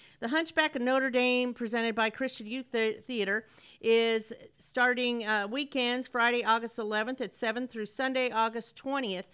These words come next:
at two P M, with two performances on Saturday at two and seven. Christian Youth Theater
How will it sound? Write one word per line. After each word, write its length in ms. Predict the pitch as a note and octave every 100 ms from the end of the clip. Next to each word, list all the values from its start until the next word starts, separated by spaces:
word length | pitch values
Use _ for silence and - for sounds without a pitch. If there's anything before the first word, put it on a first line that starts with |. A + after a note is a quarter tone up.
| - - - -
at 460 | A3 G#3+ G#3+ -
two 180 | - D#4
P 220 | D4 C4+ G#3+
M, 160 | D#3+
with 100 | F3
two 120 | -
performances 460 | C#4 C4 B3+ B3 A#3+
on 140 | A3
Saturday 460 | G#3 A3+ A3 G#3 G3
at 100 | E3
two 220 | - G#3
and 120 | G3+
seven. 380 | F#3 G3+ E3+ D3 - - - - -
Christian 500 | E4 E4 E4+ D#4+ C#4
Youth 260 | C4+ C4+
Theater 540 | B3 A3 G3+ F#3 F#3+